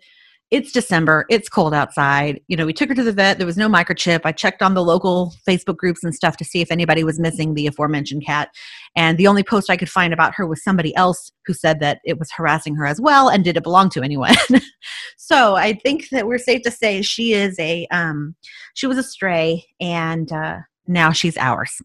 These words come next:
And so <laughs> Ellie is very loud sometimes, and I have the door closed and she is out in the rest of the house, but still sometimes I feel like she's in the room with me, you know? So <laughs> that's how loud she is. So anyway,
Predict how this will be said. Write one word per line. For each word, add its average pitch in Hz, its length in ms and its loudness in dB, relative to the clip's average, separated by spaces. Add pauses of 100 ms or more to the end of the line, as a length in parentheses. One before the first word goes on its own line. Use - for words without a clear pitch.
And 170 220 2
so 175 180 4 (440)
<laughs> - 420 -12
Ellie 226 380 2
is 185 260 0 (380)
very 190 460 6
loud 135 340 0
sometimes, 139 720 -4
and 156 380 0
I 170 140 2
have 233 460 0
the 196 80 0
door 170 180 -2
closed 156 440 -6
and 175 120 -4
she 247 220 -2
is 220 160 0
out 226 140 4
in 190 80 0
the 170 80 2
rest 156 200 2
of 151 60 -6
the 143 80 -6
house, 147 340 2
but 165 140 -6
still 320 240 -2
sometimes 262 580 -2 (840)
I 269 240 0
feel 262 200 0
like 247 140 2
she's 220 200 0
in 220 100 4
the 202 100 4
room 233 220 6
with 156 160 -2
me, 117 320 -10
you 175 140 -4
know? 202 340 -4
So - 100 -8 (100)
<laughs> - 100 -2
that's 233 220 4
how 220 120 0
loud 202 280 2
she 160 180 -6
is. 127 160 -8
So - 100 -2
anyway, 202 440 2